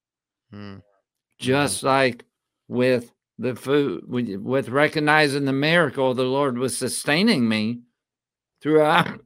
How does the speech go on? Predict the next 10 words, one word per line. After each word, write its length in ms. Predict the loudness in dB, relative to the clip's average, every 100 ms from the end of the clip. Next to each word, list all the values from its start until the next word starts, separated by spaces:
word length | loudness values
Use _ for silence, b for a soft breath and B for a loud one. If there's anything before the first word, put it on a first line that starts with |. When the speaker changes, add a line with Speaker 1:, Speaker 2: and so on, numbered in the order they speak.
| _ _
Speaker 2:
<laughs> 220 | _ -2
this 240 | 0 0
whole 300 | 2 2 2
time. 680 | -2 2 4 6 4 0 -4 -12 _ _ _ _ _ _ _ _ _ _ _ _ _ _ _ _ _ _ _ _ _ _ _ _ _ _ _ _ _ _ _ _
You 220 | -4 -2 -2
know, 420 | 0 0 -2 -6 _ _ _ _ _ _ _ -6
we 100 | 0
don't 240 | 2 2
recognize 640 | 2 2 2 4 4 2
it. 220 | 0 -2